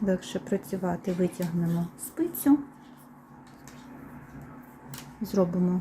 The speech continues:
ось таку петельку з тросика і будемо набирати тепер тут. Тут вводимо спицю поміж петлями.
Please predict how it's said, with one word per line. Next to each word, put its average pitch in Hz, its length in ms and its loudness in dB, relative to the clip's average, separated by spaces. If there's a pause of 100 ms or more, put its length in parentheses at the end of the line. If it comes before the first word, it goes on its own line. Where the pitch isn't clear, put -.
ось 185 120 0
таку - 340 -4 (240)
петельку 254 560 2 (1700)
з - 60 -14
тросика 214 840 2
і 349 180 6
будемо 240 440 10
набирати 190 600 4
тепер 240 440 2 (680)
тут. - 400 -2 (3250)
Тут 285 220 4
вводимо 214 460 8
спицю 214 720 2 (760)
поміж 277 460 10
петлями. 185 680 2